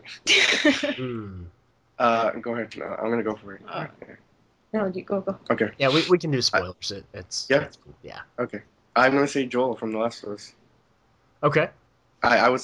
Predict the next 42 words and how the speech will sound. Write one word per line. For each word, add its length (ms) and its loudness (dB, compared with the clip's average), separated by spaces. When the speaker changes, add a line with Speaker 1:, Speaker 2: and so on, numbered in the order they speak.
Speaker 3:
I 80 2
would 120 0
say 180 0
that 120 2
it's 140 -6
not 80 4
really 240 2
a 40 -4
spoiler. 320 -4
It's 100 -8
kinda 220 -2
up 220 -4
in 160 -6
the 100 -2
air. 160 2
It's 180 -8
what 120 -4
you 80 -6
think 220 -6
of 120 -2
the, 60 -10
the 100 -8
character, 440 -4
the 80 -8
person, 440 -6
or, 260 -6
you 80 -2
know. 80 0
Speaker 1:
I 80 4
mean, 120 6
I, 240 4
I 120 4
see 160 0
him 100 4
as, 220 0
like, 360 -8
more 180 0
of 60 2
an 140 2
anti-hero, 720 -2
Speaker 3:
Okay. 40 -4
Speaker 1:
but, 200 -6